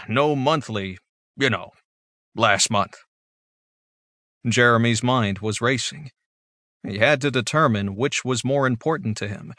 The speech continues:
and quickly. His freedom, or keeping his home and business? The question answered itself. Without his home and business,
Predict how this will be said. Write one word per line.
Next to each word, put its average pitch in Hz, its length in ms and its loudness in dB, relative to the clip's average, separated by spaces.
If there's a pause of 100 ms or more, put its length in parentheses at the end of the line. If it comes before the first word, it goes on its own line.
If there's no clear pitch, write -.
(180)
and 104 200 2
quickly. - 500 -2 (640)
His - 140 -4
freedom, 147 640 2 (280)
or - 300 -12
keeping 135 340 0
his 120 180 2
home 113 340 2
and 104 120 -2
business? - 540 -4 (640)
The 127 140 2
question - 600 0 (120)
answered 113 460 2
itself. - 540 -2 (680)
Without 127 320 2
his 127 160 0
home 143 320 2
and 101 120 -2
business, 131 540 -2